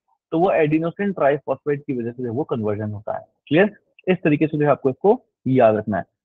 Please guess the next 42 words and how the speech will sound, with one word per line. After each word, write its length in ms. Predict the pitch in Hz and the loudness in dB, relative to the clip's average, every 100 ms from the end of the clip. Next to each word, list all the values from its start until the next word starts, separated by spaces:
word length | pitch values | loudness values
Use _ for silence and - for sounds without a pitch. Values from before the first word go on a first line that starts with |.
| - | -2
तो 80 | 143 | 2
एनर्जी 280 | 151 170 185 | 4 4 2
केवल 220 | 180 180 | 2 2
क्या 180 | 175 170 | 2 4
carrying 340 | 160 160 175 | 4 2 2
molecule 360 | 151 147 170 170 | 0 0 0 0
होता 180 | 151 | 2
है, 120 | 160 160 | 2 0
सारे 400 | _ 147 156 170 | _ 4 4 4
के 80 | |
सारे 220 | 170 160 165 | 2 2 2
living 240 | 147 160 | 0 0
organisms 520 | 156 147 156 160 160 | -2 -2 -2 -4 -4
में 80 | 170 | -2
पाया 180 | 143 151 | 0 2
जाता 260 | 147 147 | 0 -2
है, 60 | 151 _ _ _ | -4 _ _ _
इसी 240 | 175 165 202 | -4 -2 0
को 120 | 185 | 2
हम 200 | 180 175 - | 2 0 -2
energy 380 | 139 147 143 170 | -2 0 0 -2
currency 440 | - 127 131 147 | 0 0 0 0
भी 80 | 165 | 0
जो 100 | 156 | 4
है 60 | 156 | 2
आपके 160 | - | 2
पास 140 | 143 143 | -4 -2
यहाँ 80 | 143 | -2
पे 100 | 151 | 0
बोलते 240 | 143 139 | 0 -2
हैं। 100 | 143 143 _ _ - | -4 -6 _ _ -2
It 100 | 165 202 | 0 4
is 220 | 208 185 | 4 4
the 80 | 196 175 | 6 6
organic 260 | 165 175 | 4 2
compound 460 | 170 151 156 156 165 _ _ - | 0 -2 0 0 -2 _ _ -2
composed 480 | 147 147 175 190 196 | 0 2 4 6 6
of 160 | 170 160 | 2 0
the 60 | 156 160 | -2 2
phosphate 500 | 151 - 214 196 165 | 0 4 6 6 4
group 300 | 170 - 143 | 0 0 -2
adenine, 420 | 151 170 170 | 0 -2 -4